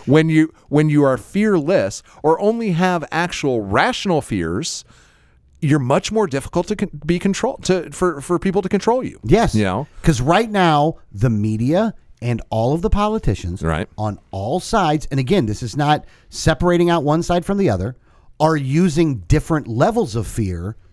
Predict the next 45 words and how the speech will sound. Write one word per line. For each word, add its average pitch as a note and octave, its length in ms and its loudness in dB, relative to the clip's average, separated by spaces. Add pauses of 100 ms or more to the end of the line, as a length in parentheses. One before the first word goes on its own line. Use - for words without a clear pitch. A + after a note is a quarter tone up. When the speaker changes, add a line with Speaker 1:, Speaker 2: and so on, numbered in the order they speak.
(220)
Speaker 2:
to C3 200 2
control G#3 480 -2
you. F#2 240 -6
Speaker 1:
Right. B2+ 240 4 (260)
Speaker 2:
That's C#3+ 300 4
Speaker 1:
Yeah. G3 40 2
Speaker 2:
what A3+ 100 0
they're G#3 80 -2
doing. B2+ 260 0
They're B2+ 100 0
using B2 360 -2
different C#3+ 400 -2
levels D#3+ 320 0
of F#3 80 -4
fear A2 400 0 (420)
to D#3 160 6
control A#3 360 0
you, D3+ 80 -4
to C#3+ 100 0
make C3+ 220 0
you F3+ 100 0
afraid D3+ 400 2
of B2+ 100 0
other A#2+ 200 0
things. A2+ 400 -4 (280)
Where F3 200 4
if D3 180 0
you F3 160 0
actually G3 380 -2
just D3 200 -2
went D#3+ 200 2
out C#3+ 340 0
and C3+ 80 -2
had D3 240 0
a C#3 80 2
conversation D3 880 0 (840)
with E3+ 240 6
your E3 120 2
neighbors, D3 580 -2 (1200)
you E3 240 2
would A3+ 140 0
see D#3 460 -2 (100)
that D3+ 180 2
there F3 200 4
is C#3 160 -2